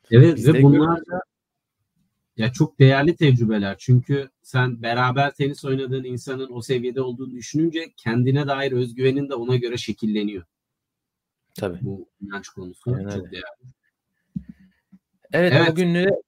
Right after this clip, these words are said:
Speaker 2: burada bitirebiliriz.
Speaker 1: Gelen herkese teşekkürler tekrardan. Daha takip etmiyorsanız takip etmeyi unutmayın ki bir sonraki yayında direkt bildirimler gelsin.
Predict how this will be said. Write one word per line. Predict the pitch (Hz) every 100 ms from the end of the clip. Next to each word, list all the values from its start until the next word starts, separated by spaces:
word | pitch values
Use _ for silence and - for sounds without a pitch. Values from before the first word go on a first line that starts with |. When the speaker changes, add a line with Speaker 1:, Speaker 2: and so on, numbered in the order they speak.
| _
Speaker 2:
burada | 127 151 147 170
bitirebiliriz. | 175 - 214 226 135 - - _ - - _ _ _ _ _ _ _ _ _ _ _ _ -
Speaker 1:
Gelen | 110 123 135
herkese | 139 131 131 143
teşekkürler | 147 127 135 - 135 135 135
tekrardan. | 135 120 120 117 110 131 156 - _ _ _ 110
Daha | 120 127
takip | 131 127 123
etmiyorsanız | 135 - 117 110 110 123 123 - - _ _ -
takip | 107 113 -
etmeyi | 120 123 123
unutmayın | 120 131 - 135 147
ki | 151 143 139
bir | 120 131
sonraki | - 123 117 113 120
yayında | 131 131 113 135 160 - _ _ _ _
direkt | 120 113 135 - _ -
bildirimler | 120 104 104 104 110
gelsin. | 107 110 104 - 127